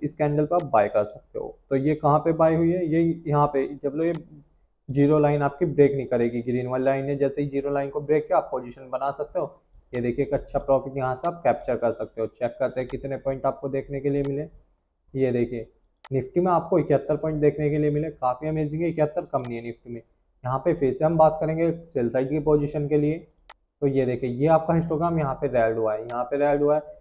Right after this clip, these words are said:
crossover आपको यहाँ पे देखने के लिए मिला है, यानी कि इस कैंडल पे आपको crossover देखने के लिए मिलकर जहाँ पे रैल्ड हुई है। लेकिन हमें second indicator के confirmation भी लेना है। यहाँ पे जैसे ये रैल्ड हुआ है तो आप यहाँ पे position बना सकते हो। ये देखिए दो तीन कैं-, दो कैंडलों का भी अगर आप profit capture करोगे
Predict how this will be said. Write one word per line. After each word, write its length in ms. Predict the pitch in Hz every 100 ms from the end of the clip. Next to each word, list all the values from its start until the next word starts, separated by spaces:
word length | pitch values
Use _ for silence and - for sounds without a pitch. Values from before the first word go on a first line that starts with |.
| _ _ -
crossover 380 | 156 156 170 170
आपको 280 | 165 170 180
यहाँ 220 | 139 120
पे 120 | 127
देखने 300 | 123 - 127
के 100 | 123
लिए 120 | 120 117
मिला 180 | 117
है, 80 | 113
यानी 220 | 123 135
कि 80 | 151
इस 180 | 165 160
कैंडल 320 | 160 151 156
पे 140 | 160 160
आपको 240 | 156 175
crossover 480 | 170 151 147 151 160
देखने 260 | 143 139 139
के 80 | 143
लिए 120 | 143
मिलकर 320 | 139 135 151
जहाँ 140 | 143 139
पे 120 | 151
रैल्ड 240 | 127 120
हुई 120 | 113 117
है। 120 | - _ _ -
लेकिन 180 | 135 160
हमें 200 | 175 175
second 320 | 170 120 135
indicator 480 | 139 139 147 143 147
के 100 | 151
confirmation 600 | 151 143 147 143 139 143
भी 60 | 143
लेना 200 | 147 151
है। 80 | 139
यहाँ 160 | 123
पे 120 | 120 143
जैसे 240 | 143 143
ये 120 | 147
रैल्ड 240 | 139 135 143
हुआ 120 | 160
है 60 | 175 _ _ -
तो 60 | 147
आप 100 | 147
यहाँ 120 | 135
पे 120 | 143 147
position 420 | 139 127 165 156
बना 220 | 123 120
सकते 260 | 117 117 127
हो। 60 |
ये 140 | 127 123
देखिए 220 | 123 127
दो 280 | 123 143 151
तीन 320 | 151 151 147
कैं-, 240 | 143 143 135
दो 220 | 131 151
कैंडलों 400 | 156 151 147 147
का 100 | 147
भी 140 | 143 147
अगर 140 | 143
आप 180 | 139 -
profit 260 | 135 127 131
capture 340 | - 123 139
करोगे 300 | 123 127 127